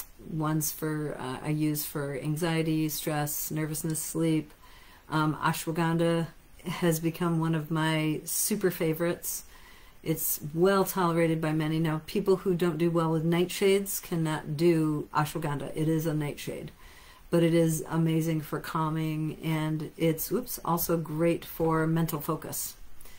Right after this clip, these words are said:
Um, so that's why I love that combination. It actually helps your brain make brain-derived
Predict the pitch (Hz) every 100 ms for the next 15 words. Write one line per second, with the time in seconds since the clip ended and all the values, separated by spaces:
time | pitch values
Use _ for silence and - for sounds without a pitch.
0 | - - - - 160 156 156 151 175 165
1 | 160 - 160 147 147 151 160 160 160 151
2 | 151 - - 156 156 156 151 160 156 156
3 | 151 165 143 160 160 - 160 160 160 160
4 | 165 160 156 - 151 170 165 156 160 156
5 | 156 151 156